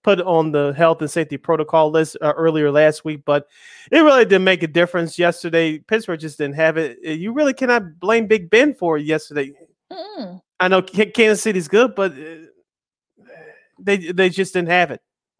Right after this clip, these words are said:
Speaker 1: Huh.
Speaker 2: I, I, like I said, there's, it's, it's really hard to just to, you know, to tell, you know, how good this Chiefs team is because they're, they're playing teams who are not at full strength. I mean, yes, it's not their fault, but
Speaker 1: <clears throat>
Speaker 2: how you want folks to kind of, you know, sort of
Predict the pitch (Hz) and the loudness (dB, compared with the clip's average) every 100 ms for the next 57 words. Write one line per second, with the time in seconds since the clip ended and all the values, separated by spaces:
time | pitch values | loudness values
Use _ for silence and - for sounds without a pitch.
0 | _ 147 156 120 _ _ _ _ - 233 | _ -8 -8 -8 _ _ _ _ -2 -2
1 | 220 214 165 202 190 185 180 180 180 185 | 0 -2 -2 -6 -6 -8 -8 -4 -4 -6
2 | 190 202 190 214 202 214 262 226 190 208 | -8 -12 -10 -10 -8 -6 -4 -6 -6 -4
3 | 208 - 202 185 170 175 _ _ _ _ | -6 -8 -4 -2 -4 -12 _ _ _ _
4 | 196 190 - 202 - 190 165 170 180 - | -14 -14 -20 -18 -10 -8 -8 -12 -16 -6
5 | 214 196 180 175 156 _ 190 180 170 165 | -4 -2 -2 -4 -14 _ -14 -10 -8 -10
6 | 160 - _ - 208 214 196 202 190 190 | -12 -18 _ -12 -4 -2 -2 -6 -6 -10
7 | - 190 - 202 196 196 190 185 208 190 | -12 -14 -14 -16 -6 -4 -4 -8 -8 -8
8 | 185 190 185 - 202 196 240 233 214 240 | -4 -6 -6 -8 -8 -8 -10 -10 -10 -10
9 | 220 202 202 202 180 196 185 - 220 127 | -10 -8 -4 -4 -4 -4 -4 -4 -8 -8
10 | _ _ 320 339 359 311 285 330 294 - | _ _ -10 0 0 0 -2 -2 -2 -2
11 | 226 - 453 320 202 254 226 - _ _ | -4 4 6 4 0 -2 -2 -4 _ _
12 | 247 - 254 277 302 320 311 294 247 285 | -20 -8 -4 0 0 0 -6 -10 -8 -8
13 | 269 269 262 262 240 254 233 220 202 190 | -6 -6 -6 -8 -12 -8 -8 -4 -6 -8
14 | 202 196 190 180 - 226 202 190 180 | -10 -6 -8 -10 -10 -6 -4 -6 -8